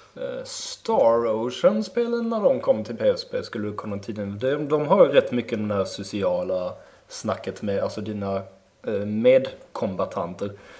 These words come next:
Så varje gång du kom till en stad så, eh, kommer det upp en så här personal action som du kan göra in i, i staden. Alltså, eh, man kommer till staden så gör man huvudhandlingen, men sen så kan du också gå in, nästa gång du går in i stan så kan du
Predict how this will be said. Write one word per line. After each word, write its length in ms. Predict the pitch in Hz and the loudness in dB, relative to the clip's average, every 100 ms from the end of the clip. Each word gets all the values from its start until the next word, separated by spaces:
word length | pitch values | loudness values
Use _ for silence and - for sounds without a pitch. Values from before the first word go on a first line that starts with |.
| - | -8
Så 60 | 113 | 12
varje 160 | 127 127 | 12 12
gång 180 | 147 | 6
du 80 | 131 | 4
kom 220 | 123 131 | 6 4
till 140 | 113 117 | 4 -2
en 80 | 107 | -4
stad 500 | - 123 90 98 98 | 8 8 8 2 -6
så, 100 | 110 | -8
eh, 680 | 110 110 101 101 101 101 101 - _ _ | -6 -4 2 4 4 2 -2 -12 _ _
kommer 200 | - 117 | -6 0
det 60 | 120 | 0
upp 100 | - | 0
en 80 | 107 | 0
så 100 | 110 | 2
här 140 | 95 | 2
personal 580 | 95 - 113 - 110 107 | -2 -4 -2 -2 -2 -2
action 440 | 127 - - 101 | -4 -8 -10 -10
som 140 | 92 107 | -8 -8
du 80 | 110 | -6
kan 180 | 117 | -4
göra 200 | 113 101 | 2 2
in 260 | 101 104 98 | 0 -4 -4
i, 260 | 101 98 101 113 | -4 -6 -6 -10
i 40 | |
staden. 240 | - 95 | -6 -6
Alltså, 200 | 98 120 104 - - - _ _ _ - - _ _ | -4 -6 -8 -12 -20 -20 _ _ _ -20 -20 _ _
eh, 320 | 110 107 104 | 4 6 8
man 160 | 110 127 | 6 6
kommer 180 | 139 120 | 4 6
till 60 | |
staden 280 | - 123 107 | 10 10 8
så 100 | 123 | 4
gör 80 | 113 | 4
man 120 | 107 | 4
huvudhandlingen, 800 | 120 123 104 - 95 92 95 101 | 2 2 0 -4 -4 -4 -8 -4
men 100 | 107 | 0
sen 160 | 120 110 | 0 0
så 120 | 110 | -4
kan 240 | - 113 | 0 2
du 60 | 127 | 2
också 200 | 127 117 | 2 0
gå 100 | 117 | 0
in, 160 | 113 117 | -2 -2
nästa 300 | 123 - - | -2 0 4
gång 180 | 135 120 | 4 4
du 100 | 110 | 0
går 280 | 110 - 107 | -4 -6 -4
in 80 | 101 | -4
i 20 | |
stan 220 | - 95 | -4 -6
så 60 | - | -4
kan 180 | 104 101 | -6 -4
du 260 | 101 101 | -4 -6